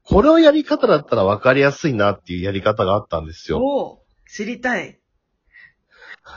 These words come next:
Speaker 1: あのですね、
Speaker 2: <laughs>
Speaker 1: えっと、ちょっと体を使うんですけど、あの、ちょっとね、えっと、喋りながら解説をしていくとですね、
Speaker 2: はい、はい。
Speaker 1: えっと、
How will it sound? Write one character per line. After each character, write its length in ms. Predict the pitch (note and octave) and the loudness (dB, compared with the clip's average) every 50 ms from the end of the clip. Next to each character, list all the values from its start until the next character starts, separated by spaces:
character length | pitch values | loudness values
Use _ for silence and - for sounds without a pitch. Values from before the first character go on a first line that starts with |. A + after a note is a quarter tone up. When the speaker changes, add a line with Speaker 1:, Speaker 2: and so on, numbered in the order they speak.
| - - - - - _ _ _ _ _ _ _ _ | -20 -20 -20 -20 -20 _ _ _ _ _ _ _ _
Speaker 1:
あ 160 | - F#2+ G#2 A2 | -4 -2 0 2
の 160 | A#2 B2 A#2+ | 2 2 4
で 120 | A2+ G#2 | 4 2
す 180 | G2 - - E2+ | 0 0 -4 -4
ね、 420 | E2+ E2+ E2+ E2 D#2+ E2+ - - _ _ _ - - | 0 0 2 0 0 -2 -6 -12 _ _ _ -20 -14
Speaker 2:
<laughs> 240 | - - - G2+ G2+ | -10 -10 -8 -6 -4
Speaker 1:
え 340 | - F2 F2 F2 E2+ E2 - | -2 0 2 2 2 0 -2
っ 40 | - | -4
と、 160 | - F2 F2+ | -4 -4 -4
ち 120 | - - C4+ | -2 0 0
ょ 20 | |
っ 40 | - | 2
と 140 | - D#3+ - | 2 2 0
体 460 | - - - E3+ G3+ A3 G#3+ A3+ A3 | 2 2 4 4 4 4 4 4 4
を 80 | A3 G#3+ | 2 0
使 360 | - - - - G#3 G#3 G#3 | -4 -8 -4 2 4 4 6
う 100 | G#3+ G3 | 6 4
ん 60 | F3 | 2
で 100 | B2+ A#2+ | -2 -6
す 120 | - - | -10 -12
け 140 | _ - E2+ | _ -8 -4
ど、 300 | E2+ G#2 G#2 F#2+ F2+ - - | 0 2 2 2 2 2 2
あ 120 | A#2 A#2+ | 2 4
の、 440 | A#2+ A#2+ A2+ A2+ A2 A2+ A2 G2+ - _ _ _ _ _ _ _ _ _ _ _ _ _ _ _ | 4 4 4 6 6 6 4 2 0 _ _ _ _ _ _ _ _ _ _ _ _ _ _ _
ち 80 | - - | -10 -8
ょ 20 | |
っ 40 | C3+ | -6
と 120 | - G2 | -4 -4
ね、 280 | F2 E2+ D#2+ E2 F2+ - - | -2 -2 -2 -4 -6 -8 -8
え 240 | F#2+ F#2+ F#2+ F2 E2+ | -6 -6 -4 -6 -6
っ 60 | E2 | -8
と、 220 | _ - F2 F2 F#2+ | _ -4 -2 -2 -2
喋 280 | - - B2 B2+ C#3+ | -4 -6 -4 -2 0
り 120 | D3+ D#3+ E3 | 2 2 4
な 120 | F3+ F3+ | 4 4
が 140 | D#3+ B2 G2+ | 4 4 2
ら 40 | F#2+ | 0
解 220 | - - G#2 G#2+ | 0 -2 -2 -2
説 240 | A2 A#2+ G#2+ - - | -2 -4 -6 -2 -2
を 80 | A2 A2 | -2 -2
し 100 | - - | -2 -2
て 120 | - A#2 | -2 -2
い 60 | A2 | -2
く 80 | - - | -4 -6
と 140 | _ - D#2 | _ -8 -8
で 80 | D#2 | -8
す 140 | - - - | -8 -8 -10
ね、 140 | D#2+ E2 D#2+ | -8 -8 -6
Speaker 2:
は 140 | - G3+ G3+ | -6 -6 -8
い、 40 | |
は 140 | G3 G3 E3 | -10 -10 -6
い。 80 | D3+ G2 | -4 -2
Speaker 1:
え 100 | F#2+ F2+ | -2 -2
っ 20 | F2+ - _ - | -4 -6 _ -8
と、 320 | G2 F#2 D#2 - - _ | -6 -6 -6 -8 -10 _